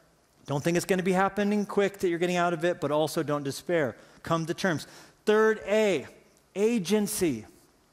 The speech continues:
Agency. You need agency. This is something psychologists talk about. It's often overlooked, but it's in the dictionary. You think about a creative agency, a business full of designers and typesetters and, and, and people who will buy the ad in the, in the newspaper or in Google.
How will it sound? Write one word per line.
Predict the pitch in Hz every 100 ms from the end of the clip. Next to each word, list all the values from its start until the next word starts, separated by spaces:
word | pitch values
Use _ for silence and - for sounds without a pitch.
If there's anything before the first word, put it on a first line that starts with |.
| _ _ - -
Agency. | 220 247 170 175 - 147 123
You | 175 208
need | 226 208 -
agency. | 220 233 165 175 156
This | 147 180
is | 202
something | - 208 226
psychologists | 175 202 190 226 214 226 175 185
talk | - 196 175
about. | 160 147 135 - - - 170
It's | -
often | 202 202 220
overlooked, | 214 196 214 214
but | 214
it's | 185 202
in |
the | 214
dictionary. | 190 220 196 185 156 113 - - -
You | 190
think | 208
about | 202 196
a |
creative | - - 214 208 226 214
agency, | 190 147 143 - 165 110 - - -
a |
business | 139 196 170 196
full | - 190
of | 170
designers | 156 175 185 190 190 170
and | 170
typesetters | 185 165 - 190 185 185
and, | 185 160 - -
and, | 170 160 165
and | 160
people | 185 190
who | 180 190
will | 175
buy | 175
the | 185
ad | 180 180 185 180 - -
in | 185 175
the, | 175
in | 175
the | 180
newspaper | 175 160 175 185 185 196 190 190
or | 185 185
in | 185 185
Google. | 139 185 185 185